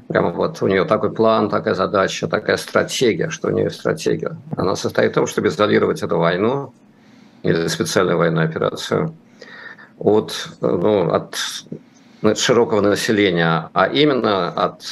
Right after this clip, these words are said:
а, населения Москвы и Петербурга, где могут возникнуть протестные настроения, движения. И,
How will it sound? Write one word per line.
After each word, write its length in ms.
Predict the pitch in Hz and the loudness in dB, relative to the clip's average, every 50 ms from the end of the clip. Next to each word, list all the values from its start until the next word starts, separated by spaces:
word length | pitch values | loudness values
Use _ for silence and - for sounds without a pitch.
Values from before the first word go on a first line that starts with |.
| - - - - | -14 -14 -8 0
а, 240 | - 95 92 92 87 | 2 2 2 2 0
населения 420 | 87 98 98 - - 104 98 87 90 | 0 -2 -2 0 0 2 2 2 2
Москвы 440 | 87 85 82 - - - 113 117 110 | 2 0 -2 -4 -4 -2 0 0 0
и 100 | 101 87 | 0 -2
Петербурга, 680 | 80 - - - 101 - 80 82 - - - - - - - - - - - - | -4 -6 -6 -4 -4 -4 -2 -4 -6 -6 -8 -12 -12 -14 -20 -20 -20 -20 -20 -16
где 300 | - - 78 90 113 117 | -14 -6 0 2 2 4
могут 580 | 110 107 104 - - - - - - - 85 85 | 4 2 2 0 -2 -6 -18 -14 -8 -8 -4 0
возникнуть 560 | 98 98 92 - - 104 - - 104 - - | 0 0 0 0 -4 -6 -4 -4 -4 -4 -2
протестные 500 | - 104 87 - - - - - - 92 | -2 -2 -2 0 -2 -4 -4 -2 -2 -2
настроения, 640 | 90 82 - - 98 95 101 117 123 123 117 107 95 | -2 -2 -2 0 0 2 2 2 2 2 2 0 0
движения. 680 | 85 - 92 85 80 - 110 107 104 101 95 87 - - - - - - - - - - - _ _ - - - - - - - | -2 -2 -4 -2 0 0 2 2 2 2 0 -2 -4 -8 -18 -20 -20 -20 -20 -20 -20 -20 -20 _ _ -20 -20 -20 -20 -14 -4 -2
И, 680 | 101 101 95 98 101 98 98 98 98 98 95 95 92 | 0 0 2 2 2 2 2 2 2 4 4 4 2